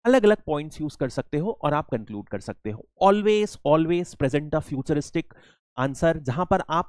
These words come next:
अपना दिखा रहे हो कि you are a bureaucrat, आप कुछ सोच रहे हो कि कैसे इस प्रॉब्लम को एड्रेस किया जा सके। That is how you should conclude this answer। That's all for this topic।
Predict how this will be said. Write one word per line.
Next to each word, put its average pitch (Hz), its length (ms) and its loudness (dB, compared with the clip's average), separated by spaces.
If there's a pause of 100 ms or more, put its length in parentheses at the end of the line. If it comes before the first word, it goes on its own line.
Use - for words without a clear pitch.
अपना 190 320 -2
दिखा 139 600 0
रहे 151 260 2
हो 117 280 -6 (380)
कि 214 120 -6 (140)
you 147 240 -4 (160)
are 170 220 0
a 175 180 -2
bureaucrat, 165 480 0
आप 180 160 -2
कुछ - 220 -8
सोच 208 420 -2
रहे 170 220 0
हो 180 120 -2
कि 220 180 -6
कैसे 175 420 0
इस 196 240 -4
प्रॉब्लम 143 420 -2
को 170 200 -6
एड्रेस 117 340 -4
किया 107 160 -4
जा 101 160 -8
सके। 92 320 -16 (500)
That 156 180 4
is - 160 -4
how 156 140 2
you 143 220 -6
should 160 120 -6
conclude 123 400 -6
this 127 160 -6
answer। 107 360 -8 (800)
That's 151 200 2
all 180 200 2
for 170 120 -4
this 170 200 -6
topic। - 360 -4